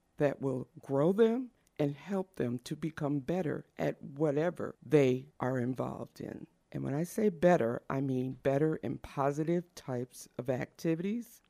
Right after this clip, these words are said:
being around positive people, and you are, as the parent,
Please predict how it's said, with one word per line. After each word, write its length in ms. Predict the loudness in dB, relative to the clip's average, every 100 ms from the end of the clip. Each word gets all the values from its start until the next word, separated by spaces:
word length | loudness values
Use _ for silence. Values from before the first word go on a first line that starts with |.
| _ -6
being 280 | 4 6 8
around 340 | 6 2 0 -2
positive 560 | -2 -2 -4 -8 -10
people, 520 | -6 -4 -4 -4 -4 -8 _ _ _
and 200 | 0 2
you 220 | 2 2
are, 260 | 2 2 -2 -2
as 220 | -2 0 -4
the 60 |
parent, 520 | -6 -4 -2 -2 -4